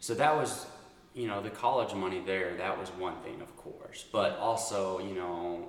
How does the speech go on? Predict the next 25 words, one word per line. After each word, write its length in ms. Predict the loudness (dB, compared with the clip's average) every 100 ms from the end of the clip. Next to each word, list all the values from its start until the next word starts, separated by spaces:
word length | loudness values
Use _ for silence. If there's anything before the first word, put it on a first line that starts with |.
| -12 -6
growing 320 | -2 0 0
up, 240 | -2 0
I 100 | 0
always 360 | 0 0 -2 -4
was 380 | -10 -10 -12 -16 -20 -20 -20 -18 -8
very, 360 | -6 -4 -4
you 180 | -6 -6
know, 280 | -6 -6 -8 -12 -20 -20 -20 -20 -14
proud 380 | -2 4 6 6
of 100 | 4
my 100 | 0
country 640 | -2 -4 -2 -4 -2 -2 -6
and 180 | -6
proud 300 | -6 -4 -4
of 60 | -6 -8 -16 -16 -6
who 220 | -4 0
I 140 | 0 0
was, 540 | -2 -2 -4 -6 -6
and 160 | -10 -8
so 400 | -8 -8 -8 -10 -14 -20 -20 -20 -20 -20 -20 -20 -14 0
that 240 | 4 6
also 400 | 6 4 0 -2
was 200 | -2 -6 -10 -10 -6
almost 340 | -4 -4
a 40 | -8